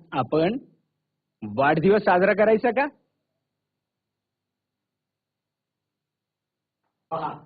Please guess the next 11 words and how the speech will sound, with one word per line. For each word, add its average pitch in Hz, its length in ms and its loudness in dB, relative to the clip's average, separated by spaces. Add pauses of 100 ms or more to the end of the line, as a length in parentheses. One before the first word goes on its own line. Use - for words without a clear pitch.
(420)
सर्वात 170 360 0
आधी 170 500 0 (280)
मी 147 140 0
तुम्हाला 147 680 0 (640)
ही 147 40 -6
कविता, 147 460 -2
लिसन, 180 440 0 (200)
लिसन 160 360 -2
म्हणजे 175 340 2 (360)
ऐका, 160 380 -2 (960)
सिंग 240 360 0